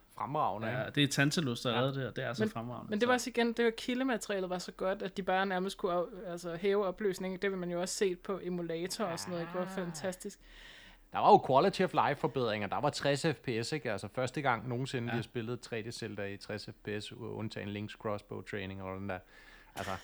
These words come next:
Speaker 1: jeg synes, jeg var virkelig imponeret over den remaster. Jeg skal ikke, jeg synes ikke, man skal tage noget credit for Tantalus der.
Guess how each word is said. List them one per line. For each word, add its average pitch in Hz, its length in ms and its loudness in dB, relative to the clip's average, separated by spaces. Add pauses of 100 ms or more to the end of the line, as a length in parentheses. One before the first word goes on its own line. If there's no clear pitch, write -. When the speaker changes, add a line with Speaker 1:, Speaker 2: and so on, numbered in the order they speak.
(240)
Speaker 1:
jeg 196 100 0
synes, 175 220 2
jeg 127 120 8
var 165 80 10
virkelig 160 300 4
imponeret 135 460 2
over 113 180 0
den 113 200 -4
remaster. 110 500 0
Jeg 117 120 -2
skal 147 160 -4
ikke, 113 280 -6
jeg 120 80 -8
synes 131 160 -10
ikke, 160 120 -4
man 170 80 0
skal 139 160 -8
tage 117 160 -4
noget 120 240 -2
credit 127 400 0
for - 120 -6
Tantalus 113 680 -2
der. 104 240 -4